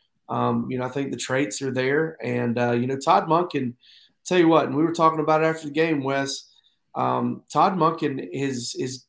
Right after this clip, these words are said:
put together a good little resume here at Georgia. He's taken a former walk-on kind of shaky quarterback and everybody ever thought he could start, helped him win a national championship. Um, he's taken Carson Beck,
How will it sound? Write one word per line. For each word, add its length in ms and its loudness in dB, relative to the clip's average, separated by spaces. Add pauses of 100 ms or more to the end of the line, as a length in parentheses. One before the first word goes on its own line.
put 120 4
together 320 0
a 80 -2
good 140 0
little 140 0
resume 540 0
here 180 2
at 100 -6
Georgia. 400 -2 (400)
He's 140 -14
taken 180 0
a 60 -4
former 380 -2
walk-on 520 0
kind 200 -4
of 80 -6
shaky 400 -4
quarterback 560 -2
and 100 -6
everybody 280 -2
ever 140 -4
thought 200 -4
he 80 -4
could 120 -16
start, 460 -2 (480)
helped 180 -6
him 120 -6
win 100 -2
a 60 -4
national 380 -4
championship. 680 -4 (560)
Um, 180 0
he's 160 -6
taken 300 -4
Carson 460 -2
Beck, 320 2